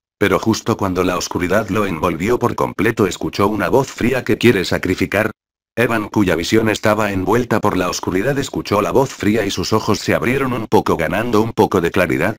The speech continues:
pero aún no puede mover la cabeza y mucho menos mirar a su alrededor para buscar a la persona que acaba de hablar con él. "¿Quién eres?", preguntó Evan con voz débil.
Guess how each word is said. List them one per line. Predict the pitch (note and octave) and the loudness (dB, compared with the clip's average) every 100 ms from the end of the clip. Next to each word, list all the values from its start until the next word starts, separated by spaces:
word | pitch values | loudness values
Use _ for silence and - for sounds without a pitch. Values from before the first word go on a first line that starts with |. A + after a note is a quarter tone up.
| _ | _
pero | G2 A2+ | 0 0
aún | F2+ G2+ A#2 | 0 0 0
no | A#2+ | 0
puede | A#2+ A#2 G2+ | 2 2 2
mover | D#2+ E2+ E2+ | 2 0 0
la | F2 | 0
cabeza | E2+ E2+ A2 G2+ | 0 -2 -2 -2
y | F2 | 0
mucho | G#2 - F2 | -2 0 0
menos | G#2 A#2 G#2 | 0 -2 -2
mirar | F#2+ G#2 G#2+ | -2 0 0
a | F#2 | 0
su | G2 D#2 | 0 0
alrededor | C#2+ F#2 D#2+ D2+ G#2 | 0 -2 -4 -4 -4
para | A#2 G#2 F2 | 0 0 0
buscar | C#2+ - F2 | -4 -2 -2
a | F#2+ | -2
la | E2+ | -2
persona | G#2+ - A2 G#2 | -2 2 0 0
que | A2 | -2
acaba | F#2+ G#2+ A2 | 0 0 0
de | F#2 | -2
hablar | E2 F2+ D#2 | 0 0 0
con | E2+ E2 | -2 -2
él. | A#1+ - _ _ _ _ _ _ _ | -6 -14 _ _ _ _ _ _ _
"¿Quién | - G2+ G#2+ | 0 0 2
eres?", | A#2 D#3+ F3 - _ _ _ _ _ | 0 -2 -8 -14 _ _ _ _ _
preguntó | G2 F#2+ F#2 F2+ B2+ | -2 -2 -2 -2 0
Evan | A#2+ A2+ F#2+ | 0 -2 0
con | E2+ C#2+ | 0 2
voz | F2+ B2+ | 0 0
débil. | F#2+ - - | -4 -4 -10